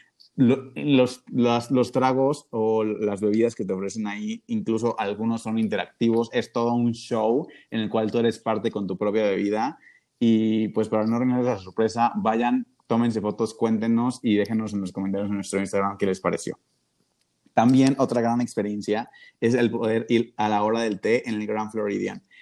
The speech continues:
Y sí, sabemos que esto es muy típico en cuestiones tal vez de Inglaterra, pero aquí es muy, muy divertido. La zona del hotel en donde se hace es como todo muy victoriano y la verdad es que está hermoso el, el poder ir ahí a tomar el té.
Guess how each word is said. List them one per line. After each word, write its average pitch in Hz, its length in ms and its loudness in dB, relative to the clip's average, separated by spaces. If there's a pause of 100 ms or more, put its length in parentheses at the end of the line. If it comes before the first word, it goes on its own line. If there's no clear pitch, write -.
(140)
Y 120 120 2
sí, 156 380 2
sabemos 123 460 -2
que 123 80 -2
esto 110 160 -4
es 104 120 -10
muy 113 340 2
típico 107 600 0
en 101 460 -8 (160)
cuestiones 110 580 0 (100)
tal 98 160 2
vez 101 160 2
de 104 80 2
Inglaterra, 101 680 0
pero 104 160 -4
aquí 98 220 -4
es 110 140 -4
muy, 120 200 0
muy 120 200 2
divertido. 107 640 0 (220)
La 110 180 0
zona 120 600 0 (240)
del 107 480 4
hotel 110 280 -2
en 117 80 -4
donde 107 260 -8
se 101 140 -10
hace 107 460 -2
es 107 320 -4 (760)
como 107 300 -2
todo 123 200 0
muy 117 220 2
victoriano 107 640 -2
y 110 40 -2
la 104 100 -2
verdad 101 160 -2
es 104 100 -6
que - 60 -20
está 101 360 -2
hermoso 104 500 -4
el, 104 360 -4
el 101 100 -4
poder 101 300 -2
ir 110 220 0
ahí 98 260 -2
a 98 60 -2
tomar 104 280 -6
el 98 120 -12
té. 110 260 -2